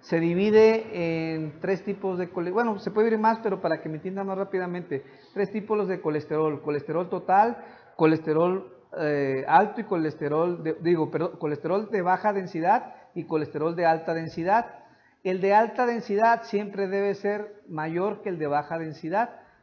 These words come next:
pero en la mayoría de nosotros, obviamente el de baja densidad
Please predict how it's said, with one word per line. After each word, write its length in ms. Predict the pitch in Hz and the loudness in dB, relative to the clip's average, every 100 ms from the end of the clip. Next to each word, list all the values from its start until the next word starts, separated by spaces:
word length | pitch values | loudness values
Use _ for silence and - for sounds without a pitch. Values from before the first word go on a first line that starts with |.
| _ | _
pero 280 | 170 170 175 | -2 0 0
en 80 | 170 | 0
la 100 | 165 | 0
mayoría 540 | 160 160 156 156 190 202 | 0 0 2 2 2 2
de 120 | 190 | 0
nosotros, 720 | 170 - 202 196 214 220 - - _ _ _ | -4 -4 -4 -2 -4 -6 -10 -20 _ _ _
obviamente 560 | 147 180 175 175 180 180 | -6 -4 -2 -4 -8 -6
el 60 | 156 | -2
de 60 | |
baja 280 | 151 160 175 | -2 -2 -4
densidad 540 | 170 151 151 175 185 | -6 -6 -2 -2 -4